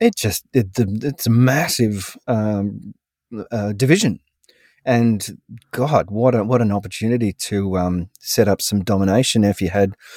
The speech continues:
<clears throat> excuse me, um, you know, these guys versus, uh, the Blackpool Combat Club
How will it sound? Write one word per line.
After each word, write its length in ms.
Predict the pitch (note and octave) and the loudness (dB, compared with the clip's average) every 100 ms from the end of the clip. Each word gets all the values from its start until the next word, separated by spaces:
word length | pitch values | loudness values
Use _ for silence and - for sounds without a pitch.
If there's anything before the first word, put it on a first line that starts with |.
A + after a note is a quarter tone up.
| - | -20
<clears throat> 280 | - _ _ | -20 _ _
excuse 600 | D#3+ D#3 G2+ - - G2+ | -4 -4 -8 -18 -18 -12
me, 140 | A2 G#2 _ _ _ _ _ _ - C#3 | -10 -10 _ _ _ _ _ _ -10 -4
um, 420 | A#2 A2 F#2 F#2 _ - | -4 -4 -6 -10 _ -14
you 100 | D#2 | -12
know, 140 | F2+ | -12
these 300 | E2+ A#2+ C3+ | -6 -4 -2
guys 340 | C3+ F#2 F2+ F#2 | -2 -6 -6 -6
versus, 540 | G2 F#2+ - F#2 - G#2 | -4 -4 -4 -6 -2 0
uh, 200 | F#2+ F#2+ | 0 -2
the 80 | F2+ | -6
Blackpool 420 | G#2 G2 - F#2+ | -8 -6 -4 -4
Combat 480 | - F#2+ F#2+ D#2 - | -2 -2 -2 -6 -6
Club 380 | F2 C2 A1 | -6 -4 -6